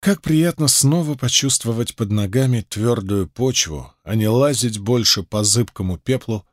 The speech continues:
и обгорелым деревяшкам. Он уходил оттуда, куда теперь ринулись все. Интересно, неужели всё точно так же было в тысяча девятьсот тридцать четвёртом году,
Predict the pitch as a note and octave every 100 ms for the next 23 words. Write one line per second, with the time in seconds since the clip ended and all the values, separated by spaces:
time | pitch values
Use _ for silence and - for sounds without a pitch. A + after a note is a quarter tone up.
0 | _ - G#2 F#2+ G2+ G2+ F2+ D#2+ E2 E2
1 | D#2+ - - C2+ B1 _ _ _ _ _
2 | _ _ _ _ _ _ _ - D3+ F3+
3 | F3 E3 F3+ D#3+ - - D#3+ D3 C#3 G2+
4 | _ - B2 B2 A#2 A2+ C3 A#2 - _
5 | A2+ A#2+ A2+ G#2 F#2+ - - G2 D#2 -
6 | _ _ _ _ _ _ _ F#2+ F#2 F#2
7 | F#2 - D2+ - _ _ _ _ _ _
8 | _ B2 C3+ C#3+ F#3 D3+ - D3 E3+ -
9 | D#3 D3 - D3 A2+ A2+ A#2 C#3 B2 -
10 | D3+ C#3+ B2 B2 A#2 A2+ - C#3 - B2+
11 | A#2+ - G#2+ A2+ - B2 - A#2 G2+ G#2+
12 | G#2 C#3+ B2+